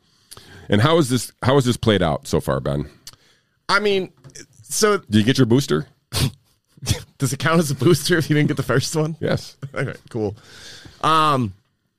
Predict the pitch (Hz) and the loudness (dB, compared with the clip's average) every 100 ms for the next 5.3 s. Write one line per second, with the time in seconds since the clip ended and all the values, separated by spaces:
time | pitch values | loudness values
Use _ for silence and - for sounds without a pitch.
0 | _ _ _ _ _ _ - 175 135 - | _ _ _ _ _ _ -6 -2 -2 -4
1 | 180 208 160 160 156 135 139 127 113 110 | -4 -4 -4 -2 0 2 2 0 -2 -4
2 | 82 71 - _ _ - _ _ _ _ | -6 -10 -14 _ _ -20 _ _ _ _
3 | _ _ _ _ _ _ _ _ _ _ | _ _ _ _ _ _ _ _ _ _
4 | _ _ _ _ - 190 196 185 214 202 | _ _ _ _ -2 2 2 2 0 2
5 | 165 160 _ | 2 0 _